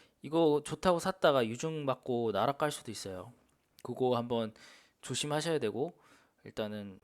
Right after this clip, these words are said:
뭐 딱히 매수하라고 말씀드리고 싶진 않습니다. 그냥 수급이 이렇게 세게 들어왔기 때문에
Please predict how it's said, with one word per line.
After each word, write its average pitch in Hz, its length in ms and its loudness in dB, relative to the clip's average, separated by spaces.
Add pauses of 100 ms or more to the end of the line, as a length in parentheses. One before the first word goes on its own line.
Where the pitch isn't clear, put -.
(120)
뭐 92 300 -8 (720)
딱히 - 240 -4
매수하라고 156 640 4
말씀드리고 135 560 -2
싶진 - 260 -6
않습니다. 107 400 -4
그냥 107 220 -6
수급이 180 320 -4
이렇게 117 200 -2
세게 208 300 0
들어왔기 131 420 0
때문에 117 480 -4